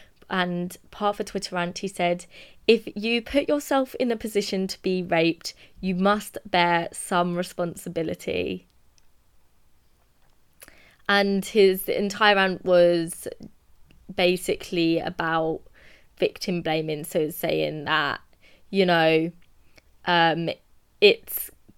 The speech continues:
partly the victim's fault that they got raped, not just the perpetrator, which is just so bad. I just think,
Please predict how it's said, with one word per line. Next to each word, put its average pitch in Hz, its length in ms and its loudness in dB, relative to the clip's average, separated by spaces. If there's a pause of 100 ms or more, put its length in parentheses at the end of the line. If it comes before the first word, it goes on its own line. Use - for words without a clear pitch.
(100)
partly 202 520 4
the 196 120 -2
victim's 240 720 -2
fault 277 480 2
that - 220 2
they 269 140 4
got 269 300 2
raped, 277 580 2
not 214 340 0 (320)
just 208 280 -4
the - 80 -6
perpetrator, 233 1080 -2 (760)
which 202 560 4
is 233 260 -6
just - 840 0 (1200)
so 247 560 2
bad. 202 640 6 (180)
I 220 180 4
just 262 280 -2
think, 247 520 0